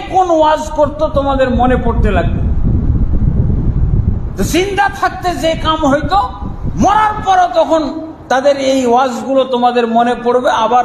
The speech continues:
তোমরা ধর্মে কর্মে সব উজ্জীবিত হবে, আবার উৎসাহ বোধ করবে, আবার তোমাদের মধ্যে ধর্মীয় প্রেরণা ফিরে আসবে। এই কামটা কি করে দেবো? যা করেন করেন,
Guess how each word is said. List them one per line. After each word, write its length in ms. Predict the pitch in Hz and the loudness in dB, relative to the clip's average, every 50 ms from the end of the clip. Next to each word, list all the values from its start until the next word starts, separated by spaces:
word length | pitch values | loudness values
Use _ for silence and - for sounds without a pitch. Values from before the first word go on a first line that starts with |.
| 247 | 0
তোমরা 260 | 240 233 226 226 226 220 | -2 -4 0 0 0 0
ধর্মে 400 | 190 185 196 214 226 226 226 220 | 2 0 0 0 0 0 -2 -2
কর্মে 440 | 202 214 214 214 214 220 214 208 - - - - - - - | 0 0 0 0 0 -2 -4 -4 -4 -8 -14 -14 -12 -12 -12
সব 260 | - - - 220 226 - - - - - - - - - - - - - - | -8 -4 -2 0 0 -2 -4 -10 -10 -10 -10 -10 -10 -10 -10 -8 -8 -8 -4
উজ্জীবিত 580 | 220 247 233 190 190 262 269 240 254 - 269 262 | -4 -4 -4 -2 -2 -4 -2 -2 -2 -2 0 0
হবে, 500 | 247 220 214 240 240 277 285 294 302 311 294 - - - | 2 2 2 0 0 0 0 0 0 -2 -4 -4 -2 -2
আবার 320 | 196 214 240 269 285 285 | 0 0 2 2 0 0
উৎসাহ 560 | 277 277 269 - - - - 277 277 262 269 277 | 0 -2 -4 -6 -6 -4 -2 0 2 2 2 2
বোধ 280 | 269 269 277 269 269 269 | 0 0 0 0 -2 -2
করবে, 380 | 269 285 277 277 277 302 302 285 - - - - | 0 0 0 2 2 2 2 0 -2 -4 -4 -2
আবার 280 | - 277 302 349 359 359 - - | -2 0 0 0 0 -2 -2 -2
তোমাদের 400 | 330 320 320 320 311 311 302 302 | -2 0 0 0 0 0 0 2
মধ্যে 280 | 302 294 285 294 285 | 2 0 0 0 0
ধর্মীয় 420 | 254 233 247 277 285 294 294 294 277 | 0 2 0 0 0 0 -2 -2 -2
প্রেরণা 480 | - - 277 269 269 269 269 269 269 - - | 0 0 2 2 2 2 2 0 0 -2 -2
ফিরে 180 | 226 262 254 247 | -4 -2 0 2
আসবে। 400 | 233 226 196 208 208 202 175 - - - - | 0 0 -2 -4 -6 -6 -6 -8 -12 -12 -8
এই 100 | - 214 | -6 -6
কামটা 320 | - 226 240 254 240 254 247 | -4 -2 -2 0 0 0 -2
কি 140 | 226 254 233 | -2 -4 -4
করে 280 | 220 240 240 247 269 | -2 0 0 0 0
দেবো? 400 | 262 294 294 285 247 202 180 - - | 0 2 2 2 2 0 -2 -6 -4
যা 200 | - 311 320 320 302 320 | -2 0 2 2 2 2
করেন 300 | 294 302 294 294 294 294 | 0 0 0 -2 -4 -2
করেন, 240 | 277 247 247 240 | -2 -2 -2 0